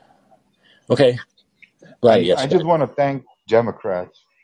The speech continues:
Speaker 2: Thank you, Democrats, because I saw your bullshit. I was challenged at church. I was challenged in Bible study. I was challenged in school. And I saw your leftism. And I knew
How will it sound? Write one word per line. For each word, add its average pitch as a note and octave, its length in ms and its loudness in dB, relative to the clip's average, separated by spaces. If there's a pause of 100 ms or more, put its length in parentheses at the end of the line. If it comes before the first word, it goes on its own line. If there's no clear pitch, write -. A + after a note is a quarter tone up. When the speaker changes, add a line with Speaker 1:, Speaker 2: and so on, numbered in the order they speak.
(440)
Speaker 2:
Thank C#3 260 -4
you, C3+ 80 -6
Democrats, A#2 800 0
because G2 400 -4 (460)
I A2+ 120 2
saw B2 420 0
your G#2 200 -4
bullshit. B2 640 -6 (440)
I G#2+ 140 2
was G2+ 160 -6
challenged A#2 500 -4
at - 140 -8
church. B2 420 -10
I A#2 60 -6
was F#2 120 -12
challenged A2 380 -2
in F2 100 -10
Bible A2+ 300 0
study. A#2 320 -4
I - 20 2
was F2+ 140 -4
challenged A2+ 400 -2
in F2 80 -20
school. B2+ 400 -12 (400)
And G2+ 120 -6
I F#2+ 100 -2
saw A2+ 340 2
your G#2+ 160 -2
leftism. A#2+ 640 -4 (380)
And G#2+ 160 -6
I A#2+ 120 2
knew A#2 420 -2